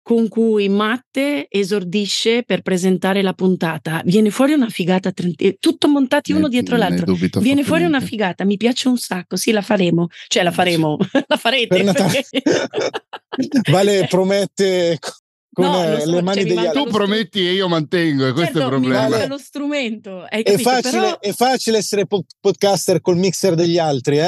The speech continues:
Speaker 1: Esattamente, infatti questo perché non l'avete detto voi nella masterclass?
Speaker 2: No. Va
Speaker 1: Ah,
Speaker 2: bene, allora
Speaker 1: male.
Speaker 2: la, l'argomento che vogliamo sfondare in questa puntata, perché A-, Andre continua a non ricordarsi il motivo preciso per cui voleva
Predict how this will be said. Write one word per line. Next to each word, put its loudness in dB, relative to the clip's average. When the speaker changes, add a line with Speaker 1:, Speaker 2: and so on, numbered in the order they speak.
Speaker 1:
Esattamente, -4
infatti -2
questo -2
perché -2
non -2
l'avete 0
detto -4
voi -2
nella 0
masterclass? -2
Speaker 2:
No. 2
Va 4
Speaker 1:
Ah, 4
Speaker 2:
bene, 2
allora 2
Speaker 1:
male. 2
Speaker 2:
la, 0
l'argomento -2
che 0
vogliamo 0
sfondare 0
in 0
questa -2
puntata, 0
perché 0
A-, 0
Andre 2
continua 2
a 2
non 0
ricordarsi -2
il 4
motivo 0
preciso -2
per -2
cui 0
voleva 0